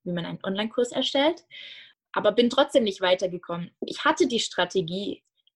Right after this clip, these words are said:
ich hatte die all-, ich hatte die ganze Strategie, ich hatte ja so viel Wissen, aber ich hatte einfach das falsche Mindset. Ich hatte,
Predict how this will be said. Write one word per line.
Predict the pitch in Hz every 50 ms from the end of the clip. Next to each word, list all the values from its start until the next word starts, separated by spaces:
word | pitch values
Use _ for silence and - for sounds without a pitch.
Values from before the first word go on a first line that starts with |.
| _ -
ich | - 175 - -
hatte | 240 262 - 247 185 - -
die | - 151 185 202 -
all-, | - 240 254 269
ich | - 208
hatte | 208 220 240
die | 226 196
ganze | 240 254 294 311 285
Strategie, | 269 - 214 196 196 190 202
ich | 202 -
hatte | 233 220 - 269
ja | 247 220
so | 220 - - 254
viel | 254 - 226 214
Wissen, | 226 254 269 - 226 208 - _ _ -
aber | - 196 214
ich | 196 -
hatte | 220 214 - 208 -
einfach | 196 202 202 - 196 -
das | - 202 - -
falsche | - 185 185 190 - 190
Mindset. | 185 190 202 226 247 254 - - 170 170 170 - _ _ _ _ _ -
Ich | - - -
hatte, | 208 196 - 240 226 208